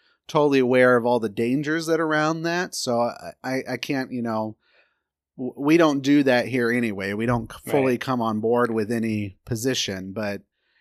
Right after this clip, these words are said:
Speaker 1: it is kind of more comfortable for me to see it that way, that maybe God's working through Peter,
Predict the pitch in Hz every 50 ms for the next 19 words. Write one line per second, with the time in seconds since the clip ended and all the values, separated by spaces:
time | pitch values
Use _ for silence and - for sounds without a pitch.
0 | _ _ - 147 160 170 175 165 - - - - - 185 180 165 151 143 139 151
1 | 170 170 - - - 160 165 165 - 156 143 139 127 120 - 135 127 117 131 131
2 | 131 127 123 120 120 - 127 120 110 - - - - 147 143 143 143 131 120 123
3 | 131 131 135 139 131 131 120 113 104 104 104 104 110 113 - 120 135 147 147 151
4 | 143 147 139 135 117 - 127 131 127 - - 127 123 120 - - 123 120 117 113
5 | 104 - - 160 156 151 139 127 117 110 107 107 -